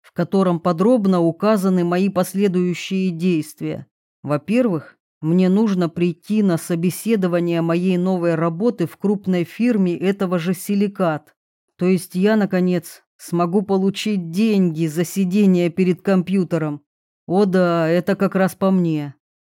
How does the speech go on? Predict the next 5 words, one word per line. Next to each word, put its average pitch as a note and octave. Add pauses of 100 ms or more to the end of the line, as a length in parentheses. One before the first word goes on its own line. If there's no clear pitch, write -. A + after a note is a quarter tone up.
(140)
Указан G3+
подробный G3
адрес E3+
их F#3
организации. E3